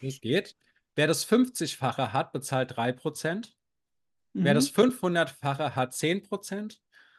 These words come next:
Speaker 1: Und wer das fünftausendfache hat, zwanzig Prozent.
Speaker 2: Mhm.
Speaker 1: So, und das fünftausendfache, das betrifft weltweit zweihundertneunzigtausend,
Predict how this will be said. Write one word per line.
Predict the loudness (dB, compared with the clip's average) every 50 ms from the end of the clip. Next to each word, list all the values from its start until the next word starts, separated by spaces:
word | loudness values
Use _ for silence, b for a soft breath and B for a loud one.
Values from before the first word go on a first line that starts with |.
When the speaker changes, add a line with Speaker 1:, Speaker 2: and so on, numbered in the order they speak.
| b b b
Speaker 1:
Und | 0 4 4
wer | 4 6
das | 4 4 2
fünftausendfache | 0 -2 -2 -2 -2 -6 _ -6 0 4 4 4 4 4 2 -2 -4 0 -2 -2 0 0 -2 -2
hat, | -2 -4 -4 -6
zwanzig | -8 -8 -8 -8 -8 -12 -18 -20 _
Prozent. | _ -20 -20 -20 -20 _ _ _ _ _ _ _ _ _ _ _ _ _ _ _ _ _ _ _ _ -6
Speaker 2:
Mhm. | -6 -4 -4 -4 -6 -6 -6 _ _ _ _ _ _ _ _ _ _ _ _ _ _
Speaker 1:
So, | -10 -8 -8 -8
und | -6 -4 -2
das | -2 -2 2
fünftausendfache, | 2 2 2 2 -4 -4 0 2 2 2 2 0 -4 -6 -4 -4 -4 -2 -2 -4 -2
das | 0 -2 -2 -2 -2
betrifft | -4 -4 -2 0 0 0 0 -2 -4
weltweit | 0 2 2 2 2 0 -2 0 0 0 0 -2
zweihundertneunzigtausend, | -2 0 0 2 2 2 0 0 -2 -2 -2 -4 -4 -4 -6 -10 -14 -8 -6 -4 -4 -4 -6 -10